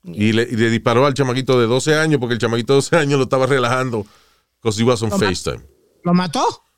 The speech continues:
Speaker 2: Yeah.
Speaker 1: Yeah. Pero fue en el chest.
Speaker 2: So, why?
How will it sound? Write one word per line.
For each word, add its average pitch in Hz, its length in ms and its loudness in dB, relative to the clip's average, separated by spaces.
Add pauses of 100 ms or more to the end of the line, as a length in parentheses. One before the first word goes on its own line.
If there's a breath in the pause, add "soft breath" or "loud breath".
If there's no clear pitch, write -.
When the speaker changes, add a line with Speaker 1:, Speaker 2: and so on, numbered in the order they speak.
(140)
Speaker 2:
Yeah. 160 400 -2
Speaker 1:
Yeah. 143 400 -12 (260)
Pero 180 240 -6
fue 185 160 -8
en 180 80 -6
el 185 120 -8
chest. - 520 -10 (760)
Speaker 2:
So, 139 420 0 (1400)
why? 220 560 -2